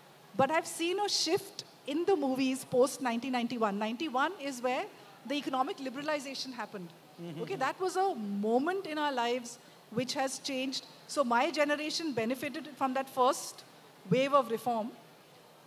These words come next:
Speaker 1: Your generation is benefiting from the reforms in the last ten years.
Speaker 2: Mm.
Speaker 1: And believe me, I have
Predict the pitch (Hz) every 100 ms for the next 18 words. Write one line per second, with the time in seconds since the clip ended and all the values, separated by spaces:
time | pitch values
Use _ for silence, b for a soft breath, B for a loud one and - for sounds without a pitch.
0 | - 202 240 277 359 330 311 302 294 -
1 | 339 311 233 240 277 - 277 320 269 262
2 | 247 247 254 285 302 277 247 220 247 -
3 | 247 226 220 202 190 - 160 151 135 -
4 | 233 240 262 320 320 349 - 233 277 277